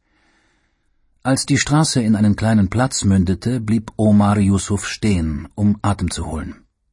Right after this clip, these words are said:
Auf der anderen Straßenseite lag der griechisch-orthodoxe Club.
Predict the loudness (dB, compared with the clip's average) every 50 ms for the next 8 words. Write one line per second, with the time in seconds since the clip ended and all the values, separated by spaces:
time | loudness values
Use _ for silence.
0 | _ _ _ _ _ _ _ -8 -6 -4 -2 -2 -2 2 2 2 2 2 0 0
1 | 0 0 0 0 2 0 0 2 0 0 0 -2 -2 -2 -6 -20 -20 -20 -16 -4
2 | 0 2 2 2 2 0 -2 -2 -2 -2 0 0 0 0 0 0 -2 -2 -2 -2
3 | -4 -4 -2 -2 -2 -2 -2 -4 -4 -4 -6 -6 -4 -4 -4 -6 -6 -16 -20